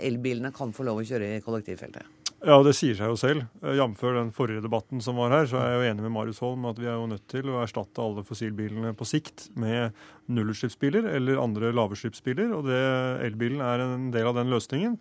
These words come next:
Speaker 2: Og det betyr at det kommer til å bli veldig mange flere elbiler i årene som kommer. Det er bra. Men det er klart at jo flere det blir,
Speaker 1: Mm.
Speaker 2: jo mindre er sannsynligheten for at de kan kjøre i kollektivfeltet alle sammen.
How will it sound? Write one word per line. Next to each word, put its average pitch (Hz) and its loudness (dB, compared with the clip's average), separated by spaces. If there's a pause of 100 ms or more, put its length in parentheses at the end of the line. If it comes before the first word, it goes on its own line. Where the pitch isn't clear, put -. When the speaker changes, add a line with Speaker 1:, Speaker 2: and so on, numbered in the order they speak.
(420)
Speaker 2:
Og 156 -10
det 151 2
betyr 139 0
at 156 -2
det - -8
kommer 107 -2
til 131 -12
å 135 -2
bli 131 0 (160)
veldig 101 -4
mange 107 -4
flere 101 -4
elbiler 107 -6
i 110 -4
årene 101 -8
som 107 -8
kommer. 107 -10 (260)
Det 143 6
er 147 12
bra. 117 8 (520)
Men 147 2
det 160 6
er 139 -2
klart 147 4
at 151 2
jo 156 4
flere 127 2
det 165 2
blir, 147 6 (120)
Speaker 1:
Mm. 131 -6 (360)
Speaker 2:
jo 143 4
mindre 131 2
er - 6
sannsynligheten 123 -2
for 135 -2
at 131 -6
de 135 -6
kan 135 -2
kjøre 117 0
i - -2
kollektivfeltet 123 -4
alle 135 -2
sammen. 165 -2